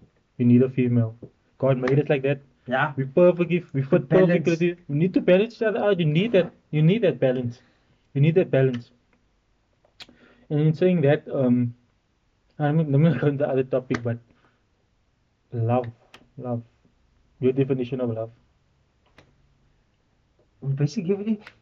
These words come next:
Speaker 2: I would say sacrifice, compromise. Uh, make, make sure they're happy, supporting them. Um, being the biggest supporter and the
Speaker 1: Mm.
Speaker 2: biggest critic.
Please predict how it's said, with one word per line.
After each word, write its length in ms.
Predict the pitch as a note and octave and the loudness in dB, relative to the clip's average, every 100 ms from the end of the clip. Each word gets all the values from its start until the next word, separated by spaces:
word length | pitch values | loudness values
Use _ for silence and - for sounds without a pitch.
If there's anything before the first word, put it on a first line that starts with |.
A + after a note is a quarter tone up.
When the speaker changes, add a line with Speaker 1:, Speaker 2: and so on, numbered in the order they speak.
| - | -6
Speaker 2:
I 80 | G3 | -2
would 100 | A3 | -2
say 80 | A3+ | -4
sacrifice, 720 | - A#3 A3+ G#3 G3 D#3+ - - | -2 -2 -2 -4 -2 -2 -4 -2
compromise. 840 | G3+ G3+ F#3+ F#3 D3+ B2 - - _ _ _ _ _ _ _ _ _ _ - | -2 0 -2 -2 0 -2 -8 -20 _ _ _ _ _ _ _ _ _ _ -20
Uh, 60 | - - | -14 -4
make, 220 | D#3 - - - - E3+ | -4 -4 -20 -20 -12 -4
make 200 | F3 - | -4 -2
sure 120 | G#3 | -2
they're 220 | F3+ D#3+ | 2 2
happy, 320 | E3+ E3+ D3 - | 0 -4 -6 -8
supporting 640 | - G3 - G3+ G3 G3 D#3 | -10 -10 -2 0 0 -2 -2
them. 240 | D3 C3+ _ _ _ _ _ _ _ - | -2 -4 _ _ _ _ _ _ _ -12
Um, 240 | B2 A2 - - | -10 -10 -14 -4
being 160 | D#3 | -2
the 100 | F#3 | 0
biggest 280 | D3 D#3+ E3 | 0 -2 -4
supporter 360 | E3 E3+ E3+ D#3+ | -6 -4 -4 -2
and 200 | G3+ G#3 | 0 0
the 60 | |
Speaker 1:
Mm. 60 | D#3 | 0
Speaker 2:
biggest 220 | E3 F#3+ - | 0 -2 -2
critic. 300 | G#3 E3+ | -6 -6